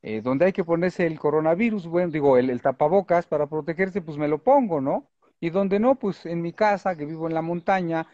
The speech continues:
en las calles de Malinalco, que es aire puro, pues ando como en mi casa,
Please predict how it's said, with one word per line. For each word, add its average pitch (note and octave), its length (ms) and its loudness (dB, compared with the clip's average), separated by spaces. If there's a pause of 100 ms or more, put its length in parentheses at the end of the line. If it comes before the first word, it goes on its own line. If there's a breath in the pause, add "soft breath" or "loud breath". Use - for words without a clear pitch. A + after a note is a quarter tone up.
(140)
en A2 100 -8
las A2+ 160 -8
calles D#3+ 260 0
de D3 80 -8
Malinalco, D#3 580 -2
que C3+ 100 -8
es - 80 -12
aire D3+ 240 0
puro, F3 380 0 (420)
pues - 180 -8
ando D#3+ 240 0
como A#2+ 240 -4
en B2+ 100 0
mi C#3 100 -2
casa, C4 460 -2